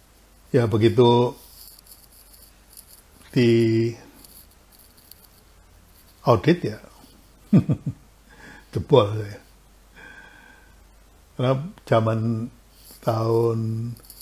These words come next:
sebelum tahun dua ribu sepuluh kan belum ada E R P ya, jadi belum bisa kontrol keuangan secara baik. Baik, ini udah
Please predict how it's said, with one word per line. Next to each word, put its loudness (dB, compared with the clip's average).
sebelum 4
tahun 2
dua 2
ribu 0
sepuluh 4
kan 0
belum -2
ada -6
E 2
R -4
P -6
ya, -12
jadi -14
belum -4
bisa -8
kontrol -2
keuangan -6
secara -8
baik. -14
Baik, 8
ini 4
udah 4